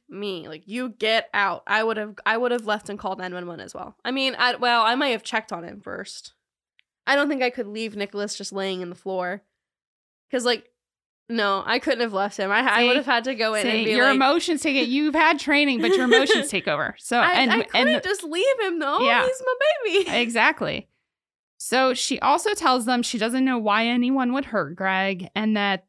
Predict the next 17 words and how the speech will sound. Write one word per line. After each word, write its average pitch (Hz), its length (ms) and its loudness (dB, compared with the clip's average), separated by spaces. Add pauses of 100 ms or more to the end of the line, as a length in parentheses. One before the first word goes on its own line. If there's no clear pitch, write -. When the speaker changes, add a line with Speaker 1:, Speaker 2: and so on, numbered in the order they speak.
(100)
Speaker 2:
they 214 120 -2
had 233 240 0
no 262 120 2
money 233 280 0
problems, 196 640 -2
nor 202 200 0
did 202 140 -4
Greg 202 220 0
have 190 240 -4
any 190 180 -4
connections 175 640 -6
to - 120 -14
drugs 180 540 -4
or, 180 240 -6
like, 170 300 -6
drug 180 320 -6
dealings. 165 580 -8